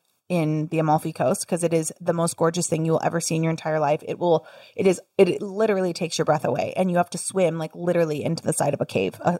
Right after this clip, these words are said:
like a, a mountain, a cave on the side of this rock. And, you know, we, we did that, and we had, I, I booked Breezy and I, like, the presidential suite at this hotel, and we had, like, our own balcony with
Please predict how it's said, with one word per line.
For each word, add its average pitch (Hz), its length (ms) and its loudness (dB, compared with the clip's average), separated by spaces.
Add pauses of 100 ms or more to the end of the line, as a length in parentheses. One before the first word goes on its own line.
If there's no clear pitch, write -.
like 160 180 -2
a, 165 80 2 (220)
a 143 120 2
mountain, 160 400 0
a 190 60 -2
cave 170 300 0
on 160 100 0
the 160 80 -6
side 156 220 0
of 160 100 -6
this 151 160 -8
rock. 123 340 0 (440)
And, 202 520 -2 (280)
you 220 140 -2
know, 190 180 4
we, 190 440 -2
we 196 140 -2
did 208 240 0
that, 165 320 2
and 180 240 -2
we 180 140 0
had, 185 400 0 (400)
I, 196 240 0
I 190 140 0
booked 196 440 0
Breezy 190 440 0
and 180 100 0
I, 170 440 -2
like, 175 300 0 (220)
the 180 180 2 (400)
presidential 185 680 0
suite 156 500 -6
at 170 140 -2
this 175 180 -2
hotel, 156 640 0
and 175 220 0
we 175 220 0
had, 165 580 -2 (320)
like, 180 260 2
our 190 180 2
own 208 260 2
balcony 185 760 0
with 185 280 0